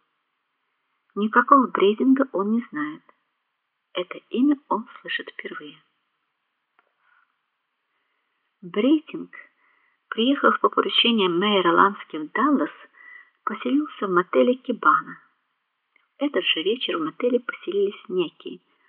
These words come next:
Лоренс Мейерс и его подруга Джин Уайт.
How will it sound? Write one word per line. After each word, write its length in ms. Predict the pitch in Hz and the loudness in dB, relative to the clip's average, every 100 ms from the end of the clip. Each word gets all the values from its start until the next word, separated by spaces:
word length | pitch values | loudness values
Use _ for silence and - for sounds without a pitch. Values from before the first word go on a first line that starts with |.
| _ _ - | _ _ -2
Лоренс 400 | 180 240 233 233 - | 4 4 4 0 -4
Мейерс 480 | 208 277 262 151 - - _ | -2 0 0 -2 -12 -20 _
и 100 | 180 | -2
его 200 | 180 170 | 2 2
подруга 520 | - - 190 254 - - | 2 0 0 0 -2 -6
Джин 420 | - - 233 262 _ | -12 -6 -4 -4 _
Уайт. 360 | - - - 175 | -2 2 2 -2